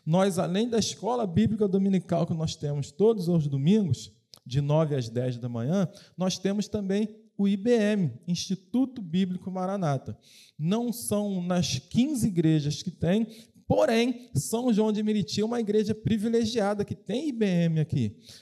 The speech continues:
Então, você que nunca fez um curso do I B M, que gostaria,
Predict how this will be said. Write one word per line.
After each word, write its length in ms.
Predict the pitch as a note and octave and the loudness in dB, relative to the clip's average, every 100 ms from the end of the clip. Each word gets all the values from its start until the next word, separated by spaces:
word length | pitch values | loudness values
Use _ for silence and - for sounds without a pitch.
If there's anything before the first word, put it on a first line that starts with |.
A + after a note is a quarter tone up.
| _ | _
Então, 280 | G3 A3+ G3 | 0 0 0
você 800 | F#3+ A#3+ C3+ - - F3 C3 - - _ | 2 2 2 -2 0 0 0 -4 -20 _
que 140 | - F3 | -4 -2
nunca 720 | E3+ F3 F#3 D4+ F4+ - A#3+ | 0 0 2 2 -2 -2 -2
fez 680 | - - G3 G#3+ F#3 - - - | -2 0 0 2 0 -2 -8 -2
um 100 | G#3 | -2
curso 480 | - G#3+ A#3+ - G#3 | 0 2 2 0 -2
do 120 | G3 | -2
I 60 | |
B 120 | F#3 D#3 | 0 0
M, 300 | E3+ G3 F3 | 0 -2 -2
que 140 | E3+ | -4
gostaria, 760 | D3 G3 - E3+ D3 F#3 G3 | -4 -4 -4 -4 -2 0 0